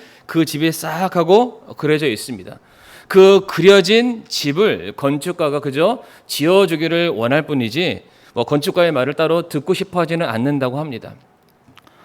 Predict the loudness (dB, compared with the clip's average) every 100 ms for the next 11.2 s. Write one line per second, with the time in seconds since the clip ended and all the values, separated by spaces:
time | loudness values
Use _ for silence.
0 | 0 2 4 4 2 0 0 2 4 2
1 | 0 -6 -20 -8 0 2 4 2 2 2
2 | 4 2 4 4 4 4 2 2 2 -2
3 | -2 2 4 6 4 6 8 8 8 4
4 | 4 2 4 4 6 4 2 0 0 0
5 | 2 4 2 4 2 2 -6 -4 2 4
6 | 4 2 2 0 0 -4 -2 -2 0 -2
7 | -4 -2 -2 -2 -4 -2 0 0 -2 -4
8 | -4 -2 0 0 -4 -6 -12 -2 0 0
9 | -4 -2 -2 0 0 0 0 -8 _ _
10 | _ _ -4 -2 -2 -2 -2 0 0 0
11 | -2 -4